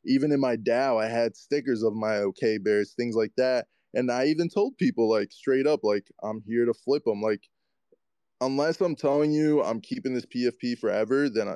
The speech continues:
then I'm flipping it, you know? So, like, my Cats on Crack, I bought that for, I think, three sol, kept it for a year and a half. Like, Cats on Crack shot all the way up to a hundred and ten sol and dumped all the way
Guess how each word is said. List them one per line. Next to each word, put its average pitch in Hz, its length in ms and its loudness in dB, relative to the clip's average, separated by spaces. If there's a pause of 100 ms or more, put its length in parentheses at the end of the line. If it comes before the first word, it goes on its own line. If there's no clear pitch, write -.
then 104 100 -6
I'm 95 120 -10
flipping 92 420 -8
it, 71 100 -20 (140)
you 107 100 -20
know? 110 220 -4
So, 104 240 -2
like, 104 260 -4 (460)
my 117 240 -2
Cats 127 340 -2
on 127 160 -2
Crack, 123 440 -2 (180)
I 110 80 0
bought 110 300 0
that 120 200 0
for, 107 560 0 (540)
I 107 60 -4
think, 117 240 -8 (100)
three 120 280 -4
sol, 120 560 0 (520)
kept - 300 -4
it 139 160 2
for 117 240 2
a 107 60 -2
year 113 320 0
and 117 80 -2
a 113 60 0
half. 107 420 -4
Like, 104 180 -2 (240)
Cats 117 260 -2
on 139 120 0
Crack 123 260 0
shot 127 160 0
all 107 180 2
the 110 60 -2
way 113 140 4
up 110 140 -4
to 107 120 2
a 101 60 0
hundred 107 300 -6
and 107 120 -8
ten 107 240 -6
sol 110 400 0
and 101 180 -10
dumped 107 320 -4
all 104 200 0
the 107 80 -6
way 107 180 0